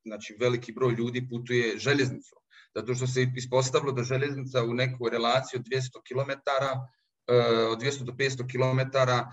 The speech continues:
je najisplativije prijevozno sredstvo. S druge strane, e, je pogonjeno na struju,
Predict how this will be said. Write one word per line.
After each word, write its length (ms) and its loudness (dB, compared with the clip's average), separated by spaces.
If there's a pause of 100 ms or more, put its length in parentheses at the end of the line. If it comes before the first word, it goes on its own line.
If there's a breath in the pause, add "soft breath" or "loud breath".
(140)
je 120 0
najisplativije 720 0
prijevozno 360 -2
sredstvo. 440 -6 (300)
S 60 -10
druge 220 0
strane, 360 0 (420 loud breath)
e, 100 0
je 720 2 (120)
pogonjeno 380 2
na 80 -2
struju, 520 0